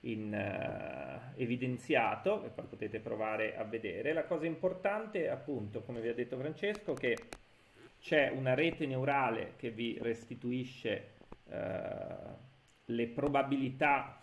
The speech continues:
delle mo-, la policy delle mosse, diciamo, de-, dei valori che poi userete per scegliere quelle mosse e che quindi rappresentano la probabilità con cui scegliete le mosse, quella che si chiama policy nel reinforcement learning, e una stima del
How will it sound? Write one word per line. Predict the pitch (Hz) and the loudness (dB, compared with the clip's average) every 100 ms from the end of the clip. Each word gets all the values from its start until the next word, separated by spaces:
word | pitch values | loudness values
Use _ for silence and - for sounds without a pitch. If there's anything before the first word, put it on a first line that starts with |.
| - | -8
delle | 117 113 113 | -4 -2 0
mo-, | 117 113 | 0 0
la | 113 | 0
policy | - 165 143 120 104 113 | 4 8 8 6 0 -4
delle | 110 | -2
mosse, | 117 120 101 - 127 | 0 0 -2 -6 -8
diciamo, | 110 - 127 113 | -6 -4 -2 -2
de-, | 110 113 | -4 -2
dei | 110 123 | 0 4
valori | 131 135 160 151 | 6 8 6 6
che | 147 | 0
poi | 135 147 147 | 0 4 4
userete | 123 131 127 135 131 123 | 2 2 0 0 -2 -4
per | 113 - | -4 -6
scegliere | - 156 135 120 120 110 104 | -4 0 0 0 -2 -2 -4
quelle | - 120 117 | -2 0 0
mosse | 110 98 - - 175 - - - _ | 0 -2 -4 0 0 -2 -14 -20 _
e | - 135 | -8 -6
che | - 113 110 | -2 -2 -2
quindi | 123 120 117 | -2 0 0
rappresentano | 110 107 - 113 110 127 120 113 113 110 | 0 -2 0 -2 2 2 0 -4 -2 -2
la | 110 | -2
probabilità | 127 131 120 120 117 143 135 | -2 0 0 0 -2 -2 -2
con | 135 113 | -2 -6
cui | 123 | -8
scegliete | - 123 107 113 | -8 -6 -6 -6
le | 110 | -4
mosse, | 117 117 - | -2 -2 -4
quella | - 110 | -8 -6
che | 104 | -6
si | 101 | -8
chiama | - 110 | -4 -4
policy | 110 120 117 104 110 | -2 0 0 -2 -6
nel | |
reinforcement | 107 104 - - 135 135 | -8 -6 -6 -6 -6 0
learning, | 127 107 120 160 185 185 - - - | 0 0 0 0 -2 -2 -14 -20 -6
e | - | 4
una | 202 233 | 4 4
stima | 240 - - 190 175 180 | 0 -2 0 4 6 4
del | 135 127 135 131 127 - | 4 2 4 2 0 -6